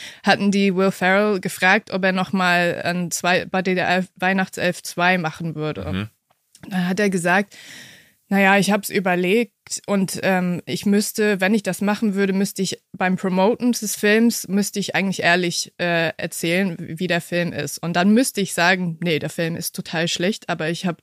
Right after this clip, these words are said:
Speaker 1: neunundzwanzig Millionen Dollar dafür
Speaker 2: Ja.
Speaker 1: verdient." Und dann hat er überlegt, "Kann ich das sagen? Äh, nee, das kann ich mir nicht antun, also kann ich den Film nicht machen." Und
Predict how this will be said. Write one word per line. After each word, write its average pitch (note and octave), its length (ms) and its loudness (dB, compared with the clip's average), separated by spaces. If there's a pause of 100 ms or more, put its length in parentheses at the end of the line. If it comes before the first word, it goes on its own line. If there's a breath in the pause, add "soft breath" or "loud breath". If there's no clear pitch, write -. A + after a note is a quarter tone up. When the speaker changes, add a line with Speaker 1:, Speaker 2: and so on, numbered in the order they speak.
(120)
Speaker 1:
neunundzwanzig F3 680 -2
Millionen E3 360 -2
Dollar F3+ 280 2
dafür E3 260 -4
Speaker 2:
Ja. F#3+ 100 0
Speaker 1:
verdient." G3 420 -2 (720 loud breath)
Und F#3 120 2
dann F#3 120 4
hat G3 140 2
er F#3+ 80 6
überlegt, F3+ 460 2 (220)
"Kann F#3 180 -4
ich F#3+ 140 -2
das - 360 -4
sagen? B3 680 2 (200)
Äh, F3+ 420 2
nee, F3 220 -2
das E3+ 160 -2
kann F3+ 140 -6
ich E3 80 -4
mir E3+ 140 -2
nicht E3+ 240 -6
antun, F3+ 480 -4
also E3 240 -4
kann E3 160 -4
ich E3 80 -6
den E3 160 -6
Film D#3+ 220 -2
nicht D#3 180 -4
machen." D3 400 -6 (100)
Und D3+ 320 -6